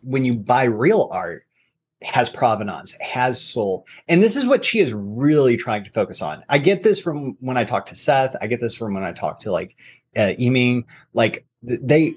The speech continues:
want the provenance aspects to be front and center in what your purchase decisions are and to bring, and they are building the frameworks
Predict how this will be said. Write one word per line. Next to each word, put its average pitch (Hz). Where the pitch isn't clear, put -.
want 110
the 101
provenance 92
aspects 104
to -
be 98
front 107
and 101
center 123
in 107
what 101
your 104
purchase 107
decisions 95
are 113
and 117
to -
bring, 123
and 110
they 143
are 143
building 147
the 117
frameworks 139